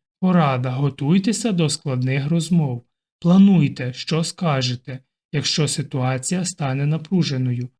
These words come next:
Випрацьовуйте сценарії. Це зменшує тривогу. Спокій — це стратегія, а не удача. Четверте. Створіть свої ритуали відновлення. Спокій — це звичка, яку треба тренувати щодня.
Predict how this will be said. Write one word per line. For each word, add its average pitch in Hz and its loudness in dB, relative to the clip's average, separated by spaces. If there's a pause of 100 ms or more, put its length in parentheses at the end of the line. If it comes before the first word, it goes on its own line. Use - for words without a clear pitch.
Випрацьовуйте 151 2
сценарії. 135 0 (320)
Це 143 2
зменшує 127 0
тривогу. 151 0 (280)
Спокій — 220 0
це 160 0
стратегія, 151 -2
а 143 0
не 143 0
удача. 165 -4 (120)
Четверте. 170 2
Створіть 139 0
свої 151 2
ритуали 135 0
відновлення. 131 0 (320)
Спокій — 175 -2 (100)
це 226 0
звичка, 185 2
яку 131 -2
треба 135 -4
тренувати 131 -2
щодня. 160 -2